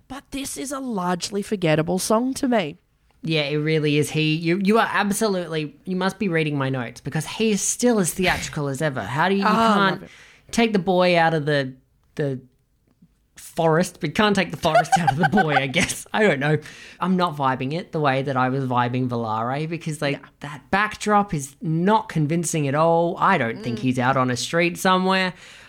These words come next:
Speaker 1: Oh.
Speaker 2: I know it was the nineteen fifties, but, I mean, come on. They made movies then. You could have done something more convincing. It's a nice
Speaker 1: Yeah.
Speaker 2: effort, but it's just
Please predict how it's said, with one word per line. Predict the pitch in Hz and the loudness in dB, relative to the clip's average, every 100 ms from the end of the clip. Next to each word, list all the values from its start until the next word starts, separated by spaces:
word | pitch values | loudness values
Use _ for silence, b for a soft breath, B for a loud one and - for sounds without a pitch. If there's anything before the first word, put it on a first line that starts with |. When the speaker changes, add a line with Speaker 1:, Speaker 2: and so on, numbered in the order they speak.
| 190 | -4
Speaker 1:
Oh. | |
Speaker 2:
I | 214 | 0
know | 220 170 143 | 2 2 2
it | |
was | 143 139 | 0 0
the | 151 | 2
nineteen | 135 139 147 139 | 2 2 0 -2
fifties, | 147 156 - 147 147 | -2 -6 -4 -4 -4
but, | 147 151 156 | -4 -4 -2
I | 180 | -2
mean, | 190 185 190 | -2 -2 -4
come | - 127 | -6 -6
on. | 104 110 117 - - | -6 -8 -12 -18 -6
They | 196 | -2
made | 185 147 135 - _ _ _ _ | 0 -2 -6 -14 _ _ _ _
movies | 147 135 131 127 123 123 | -2 2 4 2 0 0
then. | 131 135 | 0 0
You | 147 | 0
could | 160 | -2
have | 135 | -2
done | 123 | -2
something | 123 120 123 | -4 -2 -2
more | 123 | -2
convincing. | 123 131 131 143 - 165 156 - | -2 -2 -2 -4 -6 -8 -10 -6
It's | 254 | 0
a | 285 | 2
nice | 320 403 | 4 2
Speaker 1:
Yeah. | 165 | 2
Speaker 2:
effort, | 196 233 151 - b b b - | 0 0 -2 -4 b b b -2
but | 226 | 0
it's | 254 - | 0 -2
just | - 247 262 - | -2 0 -2 -6